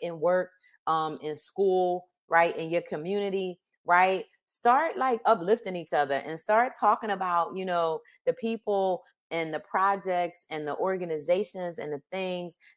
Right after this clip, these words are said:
that you know are doing good work, because that is Black history, right? So we are Black history, and Black history is ongoing. And so we can,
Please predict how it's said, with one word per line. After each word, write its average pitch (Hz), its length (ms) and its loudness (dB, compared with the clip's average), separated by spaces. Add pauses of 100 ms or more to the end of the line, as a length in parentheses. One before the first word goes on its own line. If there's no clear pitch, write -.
that 165 220 4
you 175 200 -4
know 175 340 4
are 156 140 2
doing 165 380 -4
good 156 260 4
work, 147 260 0 (280)
because 196 380 10 (240)
that 185 320 4
is 185 260 -2
Black 147 300 4
history, 123 560 -6 (160)
right? 147 260 2 (300)
So 190 480 6 (500)
we 208 380 2
are 226 260 8
Black 170 260 2
history, 151 540 -4
and 165 140 -4
Black 180 260 2
history 202 460 -2
is 170 160 -4
ongoing. 160 640 -6 (340)
And 180 140 -4
so 185 440 4 (180)
we 233 260 0
can, 175 560 -4